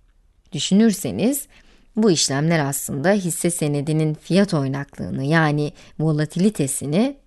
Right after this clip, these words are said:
azaltıyor. Volatilitenin çok yüksek olmaması şirket yönetiminin ve şirket hissedarlarının yararına olacaktır. Açığa satış yapanlar da hayatlarından memnun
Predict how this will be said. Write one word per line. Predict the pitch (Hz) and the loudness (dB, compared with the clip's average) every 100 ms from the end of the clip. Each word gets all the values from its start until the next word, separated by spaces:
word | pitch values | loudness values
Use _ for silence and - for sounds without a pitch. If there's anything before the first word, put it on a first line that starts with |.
| _ | _
azaltıyor. | - 160 135 139 - 95 - - - _ _ _ _ _ - | -2 -2 0 -6 -8 -10 -10 -14 -18 _ _ _ _ _ 4
Volatilitenin | 214 226 226 277 302 302 294 302 | 6 6 6 2 2 2 2 2
çok | 285 269 | 0 0
yüksek | 247 240 - 277 | 0 0 0 2
olmaması | - 240 226 147 123 135 - 277 | 4 6 6 2 -2 -6 -2 -2
şirket | 277 196 185 233 233 | 0 -2 2 0 2
yönetiminin | 135 135 139 139 139 147 147 | -4 -4 -4 -4 -2 -2 -2
ve | 139 | -4
şirket | - 151 143 208 175 | -4 -4 -2 -2 -2
hissedarlarının | 143 135 135 131 131 135 135 185 320 320 _ - | -4 -4 -4 -4 -4 -4 0 2 2 -2 _ 2
yararına | 180 165 143 143 139 135 | 4 4 2 0 -2 -4
olacaktır. | 135 131 135 131 - - - _ _ _ _ _ _ - | -4 -6 -8 -8 -14 -16 -18 _ _ _ _ _ _ -6
Açığa | 170 - 202 | -2 2 2
satış | 202 185 202 - | 2 -2 -2 2
yapanlar | 190 185 196 202 208 156 | 2 4 4 6 4 2
da | 139 | 0
hayatlarından | 151 143 - 143 143 139 147 147 | -2 -4 -4 -6 -4 -4 -4 -4
memnun | 143 139 175 330 | -4 -2 0 -2